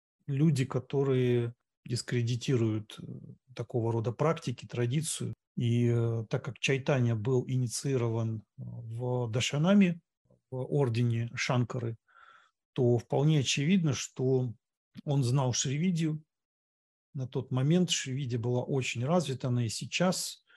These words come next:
Вот недавно у них там известный гуру Сварупананда ушел, э, из этого мира. Довольно такой, э,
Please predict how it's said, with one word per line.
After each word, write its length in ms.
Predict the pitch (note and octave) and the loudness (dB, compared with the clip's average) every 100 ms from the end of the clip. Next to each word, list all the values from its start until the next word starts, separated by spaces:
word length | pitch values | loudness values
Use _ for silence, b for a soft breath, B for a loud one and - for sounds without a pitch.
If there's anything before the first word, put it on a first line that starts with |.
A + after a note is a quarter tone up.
| b b b b b _ | b b b b b _
Вот 220 | - C3+ - | -8 -6 -4
недавно 720 | B2+ C3+ A#2+ A2+ A#2 A2+ A2+ | 0 2 2 2 0 0 -2
у 80 | A#2 | -2
них 180 | B2+ A2+ | -2 -2
там 460 | B2 A2+ A2 - - - - - - | -4 -2 -2 -4 -8 -10 -12 -10 -8
известный 580 | A#2+ A#2 B2 - B2 | -4 0 0 0 -2
гуру 480 | A#2 A#2+ C3 A#2+ A2 b b b b b | -2 -2 0 0 -2 b b b b b
Сварупананда 920 | - A2+ A#2 A#2 C3+ F3 F#3 C#3+ C#3 | -4 0 0 2 2 4 6 6 4
ушел, 580 | B2+ C#3 - C#3 B2+ B2 _ _ _ _ _ _ _ - | 0 -2 -2 0 0 -2 _ _ _ _ _ _ _ -20
э, 40 | - A#2+ A#2+ | -18 -18 -8
из 120 | A#2+ | -4
этого 280 | B2+ - A#2+ | -4 -2 0
мира. 460 | B2 A#2+ A2+ A2+ B2 _ _ _ _ _ _ _ _ _ - - - - - - - _ _ _ _ _ _ _ - | 2 2 2 -2 -8 _ _ _ _ _ _ _ _ _ -20 -18 -16 -12 -12 -12 -16 _ _ _ _ _ _ _ -6
Довольно 600 | C3 C3 B2+ A#2+ A2+ G#2+ | 0 2 4 2 0 -2
такой, 420 | B2+ - A#2 A2 - - | -6 -6 -6 -6 -8 -10
э, 380 | - A#2 - | -6 -6 -6